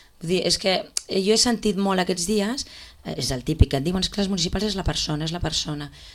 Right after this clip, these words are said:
Jo no diria «és la persona», jo diria «són les persones». Nosaltres, per exemple, a la llista, jo, mm, vam estar moltíssim temps fent aquesta llista. Jo et puc dir que el segon, el tercer, el quart, he anat a buscar gent que,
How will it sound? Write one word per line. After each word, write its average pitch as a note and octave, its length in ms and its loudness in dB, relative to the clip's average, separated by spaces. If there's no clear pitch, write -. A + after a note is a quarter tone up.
Jo G#3+ 160 2
no A3+ 80 4
diria G3 160 6
«és E3 80 0
la D#3 80 2
persona», D3 400 -2
jo E3+ 80 -4
diria F#3 160 -4
«són G#3+ 320 -2
les D#3 160 -2
persones». C3+ 800 -6
Nosaltres, F3+ 260 -2
per G3+ 140 0
exemple, G3 260 0
a G#3 60 2
la F#3+ 80 0
llista, E3 380 0
jo, F3 380 0
mm, D#3+ 680 -6
vam D#3 160 -2
estar D#3+ 180 -4
moltíssim F#3+ 560 0
temps G#3 220 -4
fent F3 140 -6
aquesta C#3+ 280 -4
llista. C3 380 -6
Jo C#3+ 160 0
et E3+ 160 -6
puc F#3+ 240 0
dir G#3+ 300 2
que E3+ 100 -8
el - 20 -2
segon, D#3 460 0
el C#3+ 80 -4
tercer, D#3 400 -2
el C#3 160 -2
quart, D#3 240 -2
he G3+ 80 2
anat A3+ 120 2
a B3+ 60 2
buscar A3 260 0
gent C4+ 280 2
que, G3+ 160 0